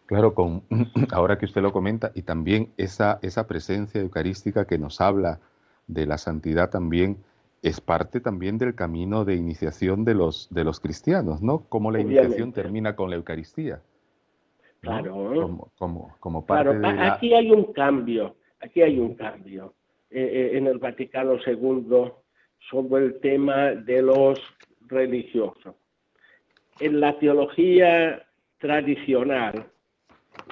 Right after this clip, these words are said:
Speaker 2: se decía que los religiosos estaban en vía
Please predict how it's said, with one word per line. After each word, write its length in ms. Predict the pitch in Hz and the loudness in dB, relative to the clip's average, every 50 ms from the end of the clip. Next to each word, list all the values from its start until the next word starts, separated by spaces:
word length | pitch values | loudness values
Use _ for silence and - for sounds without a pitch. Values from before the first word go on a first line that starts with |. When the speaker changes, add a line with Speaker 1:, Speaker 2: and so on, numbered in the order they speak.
| - - | -10 0
Speaker 2:
se 140 | - 151 147 | 4 4 6
decía 800 | 151 139 143 - - 170 185 180 165 156 151 147 - - - - _ _ _ _ _ - _ _ | 6 4 2 2 2 4 6 6 6 6 6 4 0 -4 -12 -18 _ _ _ _ _ -20 _ _
que 140 | - 156 151 | 2 4 4
los 360 | 147 147 147 151 151 147 147 127 | 6 6 6 4 4 2 -2 -4
religiosos 920 | 151 156 156 160 170 165 - - 165 165 165 156 151 - - - 269 - - - _ _ _ _ - - - _ - _ _ - | -4 -2 0 0 0 0 2 4 8 8 8 8 6 2 2 2 2 0 -2 -18 _ _ _ _ -20 -20 -20 _ -20 _ _ -6
estaban 880 | - 156 147 - - - - 165 175 180 175 185 180 196 202 190 185 - - _ _ _ _ _ - - - - - | -4 -4 -4 -4 -6 -2 2 4 4 4 4 2 2 0 0 0 -4 -6 -10 _ _ _ _ _ -20 -20 -18 -16 -6
en 380 | - 180 180 175 180 180 175 156 | 4 8 8 8 8 6 -2 -4
vía 840 | 143 139 156 185 220 226 226 226 214 214 214 208 208 214 202 175 | -6 -4 -4 -2 0 2 4 4 4 4 4 2 0 -2 -4 -8